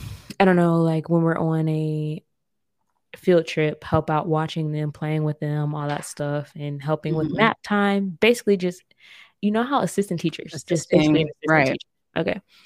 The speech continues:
Speaker 1: But then my duties increased, and I had to, um,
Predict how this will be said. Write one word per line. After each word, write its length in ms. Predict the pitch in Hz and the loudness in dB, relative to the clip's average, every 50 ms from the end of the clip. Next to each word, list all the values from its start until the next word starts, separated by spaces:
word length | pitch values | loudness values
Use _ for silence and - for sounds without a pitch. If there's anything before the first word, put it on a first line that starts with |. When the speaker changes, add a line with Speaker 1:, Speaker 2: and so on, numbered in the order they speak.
| _ _ _ _ - - _ - 143 | _ _ _ _ -20 -20 _ 2 8
Speaker 1:
But 280 | - 220 208 180 - - _ _ _ _ _ _ _ _ _ - | 10 10 10 10 6 0 _ _ _ _ _ _ _ _ _ 2
then 320 | 147 170 233 285 339 339 320 | 6 6 8 8 8 6 4
my 160 | 311 269 233 | 4 2 2
duties 420 | 208 214 226 220 220 208 196 185 - | 2 2 2 0 0 -4 -4 -4 -2
increased, 760 | 175 156 147 - - 190 165 - 143 - - - - - - - - | -2 -2 -2 -2 -2 -2 -2 -2 -4 -10 -12 -14 -14 -16 -10 -6 -6
and 160 | 165 151 160 | -4 -2 -2
I 80 | 175 | -2
had 340 | 170 160 170 156 147 - - - | -2 -2 -2 -2 -2 -4 -8 -6
to, 300 | - 160 151 151 147 - _ - - - - - - - - - - _ _ _ - | -4 -2 -2 -2 -4 -6 _ -18 -20 -20 -20 -20 -20 -20 -20 -20 -20 _ _ _ 2
um, 580 | 190 180 170 165 165 156 151 147 143 147 143 | 2 4 4 4 2 2 0 -2 -4 -6 -8